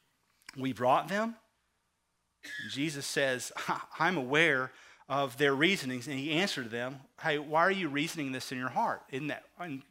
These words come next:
incredible how Jesus does that? "Hey, I, I get the questions you're asking over there in your mind. Um, go ahead and vocalize them. I, I know them," which just shows more of his deity and who he is.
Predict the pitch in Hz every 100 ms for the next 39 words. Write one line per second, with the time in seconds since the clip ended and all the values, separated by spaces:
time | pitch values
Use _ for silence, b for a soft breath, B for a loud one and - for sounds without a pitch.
0 | 185 123 143 143 147 123 131 131 127 127
1 | 151 139 180 165 160 175 165 160 202 151
2 | - 160 - 151 156 156 - 160 151 147
3 | 147 151 156 170 175 - B B B B
4 | - 135 131 131 175 190 180 147 160 139
5 | 127 123 131 123 143 147 151 135 131 143
6 | 160 - _ b b b b b 165 -
7 | 196 - - - - - 202 160 165 175
8 | 156 127 - 147 139 - 110 113 123 127
9 | 143 139 131 123 107 107 - -